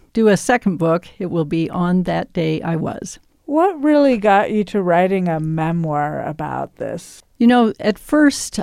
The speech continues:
Speaker 1: I just wrote and wrote and wrote kind of to get my experience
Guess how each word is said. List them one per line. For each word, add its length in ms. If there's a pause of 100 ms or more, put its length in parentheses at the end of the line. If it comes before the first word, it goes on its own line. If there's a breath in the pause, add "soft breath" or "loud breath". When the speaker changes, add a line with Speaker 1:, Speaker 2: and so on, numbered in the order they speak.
Speaker 1:
I 240
just 420
wrote 480
and 200
wrote 240
and 160
wrote 400 (160 loud breath)
kind 320
of 160
to 460
get 180
my 200
experience 840